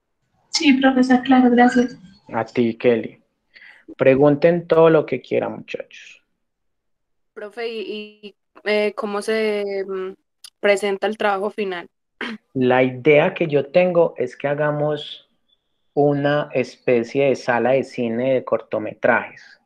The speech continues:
Speaker 2: O sea, vamos a presentar todos los cortometrajes, vamos a hacer una invitación,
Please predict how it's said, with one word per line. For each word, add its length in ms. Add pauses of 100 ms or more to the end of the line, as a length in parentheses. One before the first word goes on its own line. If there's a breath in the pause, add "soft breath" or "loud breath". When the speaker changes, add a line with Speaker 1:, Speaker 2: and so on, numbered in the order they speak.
(540)
Speaker 2:
O 40
sea, 120
vamos 260
a 120
presentar 640
todos 280
los 200
cortometrajes, 760
vamos 220
a 40
hacer 180
una 120
invitación, 1120